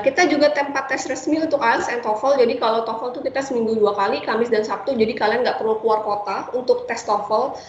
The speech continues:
Kalau ielts kita rutin setiap bulan. Kemarin ada di tanggal dua puluh empat, besok November ada di tanggal dua puluh satu, Desember kita ada di tanggal dua belas. Jadi kalian kalau sudah ready, datang ke kita, tinggal isi form pendaftarannya aja.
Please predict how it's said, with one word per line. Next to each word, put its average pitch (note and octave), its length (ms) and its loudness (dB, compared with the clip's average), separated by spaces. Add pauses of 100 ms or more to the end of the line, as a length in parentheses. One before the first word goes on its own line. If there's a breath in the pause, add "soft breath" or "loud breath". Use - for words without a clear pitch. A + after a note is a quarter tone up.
(220 loud breath)
Kalau C4 160 6
ielts C#4 240 4
kita C4+ 240 0
rutin C4 240 -4
setiap A#3 320 -4
bulan. G#3 480 2
Kemarin A3+ 540 0
ada A3 260 0
di A3 160 -10
tanggal G#3 320 -2
dua G3 320 0
puluh G3+ 400 -2
empat, G3 880 0 (480 loud breath)
besok A#3 380 4
November A#3+ 420 2
ada A3 80 2
di A3+ 80 2
tanggal G#3+ 240 -2
dua G#3 160 2
puluh G#3 80 -6
satu, G3+ 300 -4 (100)
Desember A#3 400 2
kita B3+ 160 0
ada A3+ 140 2
di A3 40 -2
tanggal G#3 220 -2
dua F#3+ 160 2
belas. F3+ 240 0
Jadi G#3 240 0
kalian A3 320 2
kalau G#3 160 0
sudah F#3+ 320 2
ready, F#3 460 -2 (240 loud breath)
datang A#3 320 2
ke A#3 180 -6
kita, - 460 -4 (160)
tinggal A3+ 240 2
isi A3+ 240 -2
form A3 240 -6
pendaftarannya F#3+ 720 -4
aja. F3 240 -6